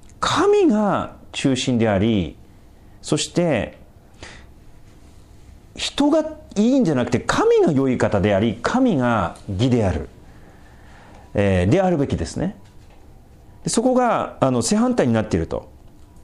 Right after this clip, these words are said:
で、そこでイエス様がどのようにご自身を表したかというと、この一つ目が、「アーメンである方、忠実で真実な証人」とあります。で、もう一つが、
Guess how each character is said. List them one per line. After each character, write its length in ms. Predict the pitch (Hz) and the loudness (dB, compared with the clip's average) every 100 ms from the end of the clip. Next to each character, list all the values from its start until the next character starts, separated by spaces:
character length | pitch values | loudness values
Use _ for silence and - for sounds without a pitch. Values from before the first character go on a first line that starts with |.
| - - - - - | -20 -20 -20 -18 -4
で、 60 | 190 | -2
そ 100 | 240 | 2
こ 100 | 262 | 2
で 80 | |
イ 100 | 233 | 2
エ 80 | 285 | 0
ス 80 | 339 | 0
様 160 | 311 233 | 2 2
が 100 | 165 | 0
ど 220 | - 175 | 0 0
の 60 | 240 | 2
よ 60 | |
う 40 | 294 | 2
に 180 | 190 | 2
ご 120 | 113 135 | 2 0
自 180 | 147 - | 0 -2
身 100 | 117 | 0
を 80 | |
表 260 | 95 120 131 | 2 2 0
し 20 | |
た 100 | 120 | -2
か 120 | 104 | -2
と 100 | 95 | 0
い 140 | 101 101 | 0 0
う 60 | |
と、 180 | 95 175 | 0 -2
こ 100 | 165 | 0
の 60 | 143 | -2
一 180 | 135 165 | 0 -2
つ 100 | 160 | 0
目 140 | 139 | 0
が、 220 | 131 131 | 0 0
「ア 280 | 143 214 302 | 0 2 2
ー 20 | |
メ 200 | 320 330 | 2 2
ン 120 | 330 277 | 2 2
で 100 | 208 | 2
あ 80 | |
る 60 | 180 | 2
方、 220 | 170 151 | 0 0
忠 220 | - 175 | 0 0
実 220 | 160 170 160 | 0 0 -2
で 60 | |
真 240 | 151 170 170 | 0 0 0
実 200 | 139 165 | 0 -2
な 80 | 147 | 0
証 200 | 120 110 | 0 0
人」 120 | 98 | 0
と 60 | |
あ 40 | 80 | -2
り 40 | |
ま 80 | 78 | -4
す。 160 | - - - - - - - - | -10 -16 -20 -20 -20 -20 -10 -2
で、 80 | |
も 160 | 180 269 | 0 0
う 40 | |
一 140 | 302 302 | -2 -2
つ 140 | - | -2
が、 340 | 101 113 92 | -2 -2 -4